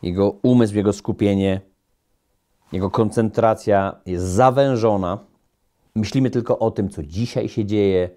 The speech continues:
ewentualnie co będzie w weekend czy w wakacje, jaka będzie impreza, czy kiedy skupimy się na swoim rozwoju i karierze,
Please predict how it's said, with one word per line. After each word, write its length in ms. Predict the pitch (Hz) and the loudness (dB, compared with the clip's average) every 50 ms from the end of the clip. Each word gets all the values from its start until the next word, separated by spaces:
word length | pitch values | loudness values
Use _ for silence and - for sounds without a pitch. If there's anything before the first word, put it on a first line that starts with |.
| _ _ _ _ | _ _ _ _
ewentualnie 400 | - 127 135 120 - 123 120 113 | -6 -4 -4 -2 0 0 0 0
co 80 | 98 117 | -2 -4
będzie 460 | 98 95 90 85 90 87 85 82 - - | -4 -4 -2 -2 -2 -2 -2 -4 -6 -10
w 120 | - 85 95 | -8 -4 -2
weekend 440 | 117 127 123 - 101 90 82 78 - | -2 0 0 -2 -4 -4 -4 -8 -10
czy 80 | 98 | -10
w 60 | 82 | -6
wakacje, 500 | 80 92 85 - - 117 104 - - 90 | -4 -4 -6 -4 -4 -6 -6 -4 -6 -8
jaka 140 | 78 - 87 | -8 -6 -6
będzie 240 | 87 95 95 98 107 | -6 -4 -4 -4 -4
impreza, 600 | 110 107 - 123 123 117 107 104 107 104 98 98 - _ _ _ _ _ | -6 -4 -2 0 0 0 2 0 0 -2 -2 -4 -10 _ _ _ _ _
czy 400 | - - 147 139 135 131 135 - _ _ _ _ _ _ _ _ _ _ _ _ _ _ _ _ _ _ _ _ _ _ _ _ _ - | -4 0 2 2 2 0 -2 -8 _ _ _ _ _ _ _ _ _ _ _ _ _ _ _ _ _ _ _ _ _ _ _ _ _ -8
kiedy 300 | - 120 110 98 101 98 | -4 -4 -2 -2 -4 -8
skupimy 440 | - - - 101 - 110 107 101 | -8 -10 -8 -4 -2 0 0 -2
się 140 | 101 - 104 | -2 -4 -4
na 160 | 95 92 92 | -4 -4 -4
swoim 600 | 90 - - 92 90 90 85 82 82 82 80 76 - - | -6 -6 -4 -2 -2 -2 -2 -4 -6 -8 -10 -12 -12 -12
rozwoju 440 | 87 85 85 87 104 117 120 107 98 | -10 -8 -4 -2 0 2 2 0 0
i 40 | - | -2
karierze, 640 | - 87 90 117 139 147 131 123 127 123 120 - | -4 -2 0 2 2 2 2 2 2 2 2 0